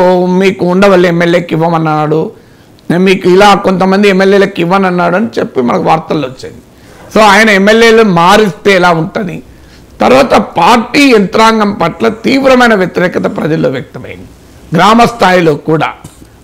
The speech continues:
మరి అదే వ్యతిరేకత ఇక్కడ కూడా ఉందా? ఇలాంటి అనేక ఫ్యాక్టర్స్ను బట్టి మనం ఎనాలి-, అనాలిసిస్ చేయాలి. అయినా ఇంకా ఎన్నికలు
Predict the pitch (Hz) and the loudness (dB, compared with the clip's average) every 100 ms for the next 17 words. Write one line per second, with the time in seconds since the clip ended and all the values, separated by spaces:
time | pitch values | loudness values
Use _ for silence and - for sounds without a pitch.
0 | - 208 180 220 247 233 226 226 - 190 | 0 2 4 4 4 2 2 0 0 -4
1 | 185 226 214 202 190 180 185 185 - - | -2 0 2 2 0 0 0 0 -4 -16
2 | - - - - - - 220 311 311 285 | -20 -20 -20 -20 -20 -4 0 2 2 0
3 | - 294 294 - - 147 208 262 294 - | -2 -2 -2 -4 -8 -4 0 0 0 -2
4 | 208 185 190 190 - 180 156 - 165 143 | -2 0 0 -2 -4 -4 -4 -4 -4 -4
5 | 147 226 220 185 156 170 180 170 - 151 | -4 -2 0 -2 -2 0 -2 -4 -8 -6
6 | 165 190 175 - 131 120 95 98 107 - | -2 -2 -4 -8 -8 -8 -8 -10 -16 -20
7 | - - - - - - 196 233 233 262 | -20 -20 -20 -20 -10 -2 2 4 4 4
8 | 285 170 190 - 233 196 180 190 240 190 | 2 0 -2 0 0 2 0 0 -2 -2